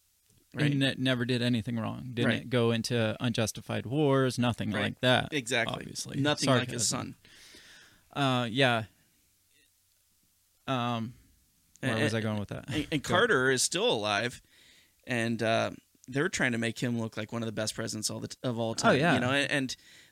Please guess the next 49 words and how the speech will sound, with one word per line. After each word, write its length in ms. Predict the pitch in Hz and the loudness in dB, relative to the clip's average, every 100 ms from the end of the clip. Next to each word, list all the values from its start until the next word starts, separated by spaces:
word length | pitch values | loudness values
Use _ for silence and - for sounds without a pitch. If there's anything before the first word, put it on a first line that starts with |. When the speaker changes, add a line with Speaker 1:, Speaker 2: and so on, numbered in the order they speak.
| - | -6
Speaker 2:
look 180 | 185 | -2
at 60 | 202 | 2
all 120 | 175 | 2
the 100 | 147 | 2
mess 340 | 123 143 156 - | 2 4 4 2
he 180 | 190 196 | 0 0
had 220 | 117 117 | 0 0
under 220 | 113 117 | 0 0
his 160 | 139 165 | 0 0
Speaker 1:
Yeah, 40 | |
Speaker 2:
presidency. 400 | - 104 143 135 | -2 0 2 2
Speaker 1:
but 80 | 127 | 2
he 80 | 156 | 2
never 260 | 135 120 110 | 2 0 0
brought 260 | 117 107 | 0 0
us 100 | 101 | -2
to 120 | - | -6
war. 600 | 123 151 233 123 92 90 - | -6 2 4 4 2 -2 -8
So 200 | 131 123 | -2 2
when 180 | 113 123 | 2 4
Speaker 2:
No. 60 | 120 | 2
Speaker 1:
you're 120 | 120 | 2
in 140 | 120 | 2
the 100 | 117 | 2
state 260 | 107 - 113 | 0 -2 -2
of 140 | 104 | -2
war, 240 | 151 190 131 | -2 2 2
you 180 | 117 113 | 2 0
can 140 | 117 | 0
look 140 | 117 | -2
Speaker 2:
Right. 80 | 110 | 0
Speaker 1:
back 240 | 117 107 - | 0 0 0
at 220 | 107 - - - - | -4 -4 -16 -20 -8
Speaker 2:
He, 80 | 143 | -4
he 100 | 143 | 0
Speaker 1:
President 240 | 131 135 | 2 2
Speaker 2:
just 180 | 127 117 | 2 2
let 140 | 120 | 2
Speaker 1:
Carter. 160 | - 113 | 0 0
Speaker 2:
Iran 200 | 120 117 | -2 -4
take 200 | 110 107 | -4 -6
hostages 600 | - 120 135 - - 104 | -4 -4 -4 -6 -10 -10
and 100 | 107 | -10
didn't 140 | 107 131 | -8 -8
do 60 | 104 | -4
jack 340 | 127 123 120 | 0 0 0
Speaker 1:
Exactly. 20 | |
Speaker 2:
about 260 | 113 123 113 | -4 -4 -4
it. 100 | - | -8